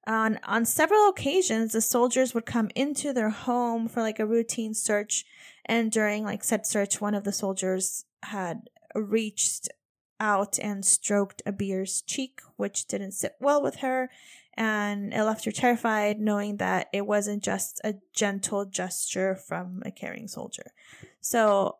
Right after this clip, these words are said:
oftentimes, the family would notice the servicemen at the checkpoint would be watching Abir as she just went on about her daily chores or just, like, tending to the garden outside,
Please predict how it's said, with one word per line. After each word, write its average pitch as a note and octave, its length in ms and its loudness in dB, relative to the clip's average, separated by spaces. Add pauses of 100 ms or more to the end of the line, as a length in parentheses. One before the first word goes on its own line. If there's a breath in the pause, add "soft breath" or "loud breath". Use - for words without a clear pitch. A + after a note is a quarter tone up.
(100)
oftentimes, C#4+ 760 0
the C4+ 100 4
family A#3 360 2
would A3 160 0
notice A3 460 4
the B3 100 0
servicemen G#3 960 -2
at G3 180 -4
the G3+ 80 0
checkpoint A3+ 640 -2
would G#3+ 220 -4
be G#3 520 -4
watching D4 540 0
Abir G3 500 2
as G3+ 80 0
she A3 200 -2
just - 280 -8
went G#3+ 140 0
on G#3 160 0
about G3 180 0
her G3 120 -2
daily F#3+ 280 -2
chores G3+ 380 0
or G3+ 80 -4
just, G3 220 -6
like, G3+ 160 -4
tending G3+ 380 -6
to G3 120 -6
the G3 60 -6
garden F#3 340 -2
outside, - 540 -4